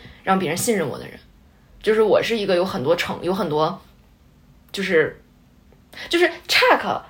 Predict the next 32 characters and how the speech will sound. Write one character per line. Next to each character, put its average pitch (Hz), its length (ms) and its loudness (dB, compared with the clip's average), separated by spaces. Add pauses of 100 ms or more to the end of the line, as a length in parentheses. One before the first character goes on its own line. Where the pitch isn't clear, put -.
(120)
他 330 280 8
有 269 160 6
的 160 100 4
时 - 100 -4
候 185 160 2
可 - 240 0
能 127 160 -4
是 269 160 0
好 - 280 0
心， 180 300 -4
但 220 100 6
是 226 60 4
他 277 160 0
会 277 120 8
表 - 200 0
现 220 160 -6
得 190 80 -4
非 226 120 0
常 196 140 0
的 196 60 2
严 165 320 -4
厉， 156 200 -12 (420)
他 226 120 0
会 226 120 8
表 - 220 4
现 240 160 0
得 208 80 2
很 190 180 -4
高 170 180 2
高 180 160 2
在 175 180 -2
上。 - 240 -8